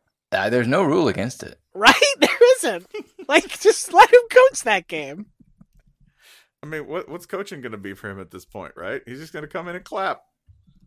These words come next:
Speaker 1: I think Kansas could use that.
Speaker 3: They, somebody has to clap in that stadium. Not true. But, you know, it'd be nice.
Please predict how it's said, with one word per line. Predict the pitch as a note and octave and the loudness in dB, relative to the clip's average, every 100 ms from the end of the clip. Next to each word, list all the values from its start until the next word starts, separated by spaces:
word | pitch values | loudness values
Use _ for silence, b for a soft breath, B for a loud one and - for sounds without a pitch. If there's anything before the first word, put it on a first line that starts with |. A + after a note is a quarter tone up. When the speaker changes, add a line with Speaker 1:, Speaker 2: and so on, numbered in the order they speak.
| _ _ _ _ _ _ _ _ _ _ _ _ _ _ _ _ _ _ - | _ _ _ _ _ _ _ _ _ _ _ _ _ _ _ _ _ _ -10
Speaker 1:
I | G2+ | -10
think | G2+ D#3 | -6 -8
Kansas | C#3+ D#3+ E3 - | -6 -8 -8 -10
could | C#3+ | -12
use | D#3 G3+ | -12 -10
that. | - - - _ _ _ _ _ _ _ _ _ | -6 -6 -6 _ _ _ _ _ _ _ _ _
Speaker 3:
They, | E3 G#3 - | -8 -8 -10
somebody | - A3 E4+ F#3 | -8 -6 -6 -6
has | C#3+ C3+ | -8 -10
to | C3+ | -8
clap | A#2 F#2+ G2+ | -6 -6 -8
in | |
that | F#2 - | -14 -16
stadium. | - D#2+ D#2 G#2 - - _ _ - - - _ _ _ _ _ _ _ _ _ _ _ _ _ _ _ - | -14 -12 -12 -18 -20 -20 _ _ -20 -20 -20 _ _ _ _ _ _ _ _ _ _ _ _ _ _ _ -12
Not | E3 E3+ | -10 -8
true. | - A2 - _ - | -8 -10 -12 _ -10
But, | G#3 | -10
you | G#3+ | -8
know, | A#3+ | -8
it'd | G#3+ | -8
be | G3 | -10
nice. | F#3 F#3+ G3+ G3+ - | -8 -6 -6 -10 -18